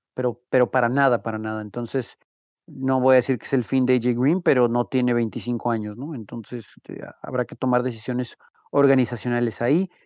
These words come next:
Y del otro lado, voy a verme muy exigente con Baltimore, pero aún poniendo treinta puntos, eh, perdón, veintisiete puntos, eh, yo, yo esperaba más, ¿eh? Al menos ejecuciones mejores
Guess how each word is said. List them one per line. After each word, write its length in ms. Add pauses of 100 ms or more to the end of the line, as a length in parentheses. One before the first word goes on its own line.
(360)
Y 100
del 220
otro 220
lado, 340
voy 220
a 80
verme 380
muy 180
exigente 580
con 200
Baltimore, 500
pero 300
aún 580
poniendo 380
treinta 320
puntos, 480 (580)
eh, 400
perdón, 220
veintisiete 400
puntos, 360 (300)
eh, 160
yo, 160
yo 140
esperaba 400
más, 400
¿eh? 100 (400)
Al 120
menos 400 (640)
ejecuciones 1120 (420)
mejores 640